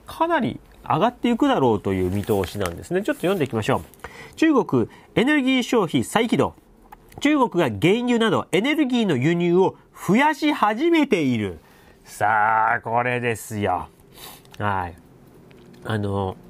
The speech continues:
一応中国が世界第二位の経済大国であり、まあ、ちょっとインドに抜かされたとはいえ、まあ、十三億、十四億のですね、膨大な、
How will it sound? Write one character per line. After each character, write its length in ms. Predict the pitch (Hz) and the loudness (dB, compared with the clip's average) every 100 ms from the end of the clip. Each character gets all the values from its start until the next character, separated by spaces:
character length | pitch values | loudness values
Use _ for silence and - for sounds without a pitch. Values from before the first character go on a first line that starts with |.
| - | -10
一 180 | 139 143 | -4 -2
応 60 | 185 | 0
中 200 | - 208 | 0 0
国 120 | 135 | 0
が 120 | 104 | -2
世 140 | - 185 | -2 0
界 240 | 151 113 | 0 2
第 320 | 180 190 139 | 0 2 0
二 380 | 123 165 233 240 | 0 2 2 2
位 40 | |
の 180 | 185 113 | 2 2
経 260 | - 117 113 | 0 0 0
済 240 | 110 107 | 0 -2
大 200 | 113 104 | -2 -2
国 220 | 98 85 | -2 -6
で 100 | 92 | -2
あ 100 | 98 | -2
り、 180 | 98 85 - - - - | -2 -6 -14 -20 -20 -8
ま 60 | 185 | -2
あ、 40 | |
ち 60 | 220 | 0
ょ 20 | |
っ 20 | |
と 60 | 170 | 2
イ 100 | 262 | 2
ン 120 | 240 | 2
ド 80 | 233 | 0
に 120 | 196 | 0
抜 80 | 208 | 2
か 140 | 233 | 2
さ 100 | 226 | 2
れ 100 | 220 | 2
た 140 | 226 | 2
と 120 | 214 196 | 0 0
は 120 | 185 | 0
い 160 | 185 | 2
え、 240 | 220 196 127 - - - | 2 0 -2 -10 -20 -4
ま 460 | 139 135 120 107 87 | 0 2 2 0 -2
あ、 20 | 101 | -6
十 360 | 92 120 117 104 | -2 2 2 2
三 360 | - 110 110 | 0 -2 -2
億、 200 | 104 - | -2 -2
十 220 | 92 113 | 0 0
四 240 | 123 135 127 | 2 2 2
億 220 | 131 175 | 0 0
の 100 | 117 | -2
で 100 | 92 | -4
す 80 | 101 | -6
ね、 100 | 101 | -6
膨 460 | 82 110 104 139 | -4 -2 2 2
大 220 | 180 185 185 | 2 0 0
な、 180 | 185 | -2